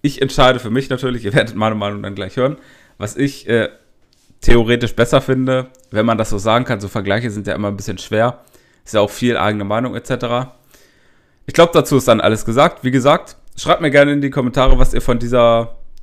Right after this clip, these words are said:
Idee haltet, äh, wie detailreich ihr sowas haben möchtet.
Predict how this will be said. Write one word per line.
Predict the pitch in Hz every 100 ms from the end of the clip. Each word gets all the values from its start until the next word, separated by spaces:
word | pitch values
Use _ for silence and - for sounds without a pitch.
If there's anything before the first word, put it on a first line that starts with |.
| - - - - - - -
Idee | 143 110 127 131 120
haltet, | 120 135 151 156 151 - -
äh, | 117 117 110
wie | 101 110 139 160 175 - - _ -
detailreich | 117 - 117 135 143 143 139
ihr | 117 110
sowas | 107 101
haben | 131 143
möchtet. | 139 135 143 135